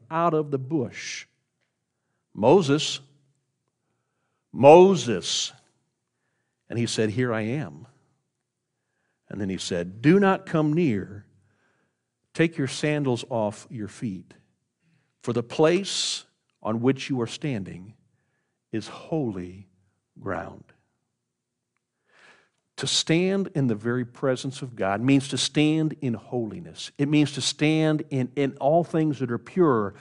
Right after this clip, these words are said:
And Moses had to take his sandals off his feet so he would not defile that area in which the presence of God was by bringing the other dirt into it. And yet he says, "You gotta stay back. Don't get too close.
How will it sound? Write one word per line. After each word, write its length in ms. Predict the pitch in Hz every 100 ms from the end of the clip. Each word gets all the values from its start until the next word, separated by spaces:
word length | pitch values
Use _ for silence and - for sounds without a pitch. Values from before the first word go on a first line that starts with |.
| - - - - -
And 140 | 185 165
Moses 420 | 220 262 180 - - -
had 140 | 202
to 60 | 185
take 300 | 208 202 202
his 260 | 170 - -
sandals 520 | - 247 302 160 135
off 180 | 131 151
his 120 | 135
feet 220 | 202 208
so 120 | 202
he 140 | 170 233
would 160 | 226
not 260 | 220 214 151
defile 760 | 180 - 214 247 254 208 165
that 200 | 170 180 202
area 360 | 240 262 196
in 100 | 170
which 220 | 170 170
the 60 | 175
presence 520 | - 220 233 202 160
of 140 | 165 143
God 300 | 214 262 156
was 160 | 151
by 140 | 151 143
bringing 380 | 151 220 226
the 60 | 208
other 160 | 202 156
dirt 460 | 117 143 208 220
into 540 | - 254 277 - 135 104
it. 200 | 87 - _ _ _ _ _ _ _ _ _ _ _ _ _ _ _ _ _ _ _ -
And 160 | 190
yet 140 | 208 208
he 140 | 185
says, 260 | 175 214 185
"You 60 |
gotta 180 | 233 226
stay 220 | - 233
back. 300 | 233 254 175
Don't 180 | 147 185
get 160 | 220 214
too 140 | 240
close. 600 | - 262 107 - - -